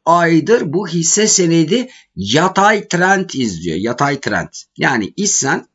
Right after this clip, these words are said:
hisse senedi, e, dört aydır artık düşme, e, modunu bırakmış. Yani şelale düşüşü şu bölgede,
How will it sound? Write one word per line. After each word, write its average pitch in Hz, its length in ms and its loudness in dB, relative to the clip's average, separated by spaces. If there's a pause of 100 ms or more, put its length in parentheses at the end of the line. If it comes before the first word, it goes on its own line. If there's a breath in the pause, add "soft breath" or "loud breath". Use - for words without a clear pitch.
(140)
hisse 160 300 -2
senedi, 127 560 0 (540 loud breath)
e, 123 320 2
dört 226 300 2
aydır 156 480 0 (400 soft breath)
artık 196 440 -2 (280)
düşme, 190 600 2
e, 156 320 4
modunu 160 840 2
bırakmış. 208 580 0
Yani 147 240 0
şelale 160 640 0
düşüşü 107 420 -6
şu 170 300 0
bölgede, 143 640 2